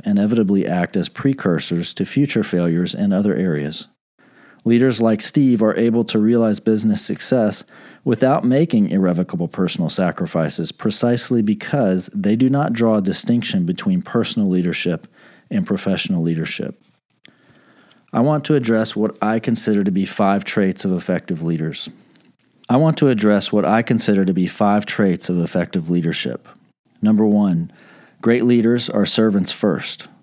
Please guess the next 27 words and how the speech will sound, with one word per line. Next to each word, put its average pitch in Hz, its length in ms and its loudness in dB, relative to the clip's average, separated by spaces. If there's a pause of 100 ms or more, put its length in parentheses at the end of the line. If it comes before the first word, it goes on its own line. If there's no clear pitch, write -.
(500)
Number 92 200 0
two, 92 520 -2 (500)
great 120 240 2
leaders 113 440 2
accept 113 440 -2
responsibility. 98 960 0 (960)
Number 101 200 4
three, 98 500 0 (260)
great 110 280 2
leaders 110 420 2
are 104 140 0
accountable 98 640 -2
to - 180 -4
those 98 320 0
they 95 140 0
lead. 95 500 0 (840)
Number 101 260 2
four, 92 540 0 (180)
great 92 240 0
leaders 104 320 2
are 87 80 0
consistent. 104 640 -6 (720)
And 98 140 2
number 98 240 2
five, 101 500 0 (400)
great 107 240 0
leaders 95 460 0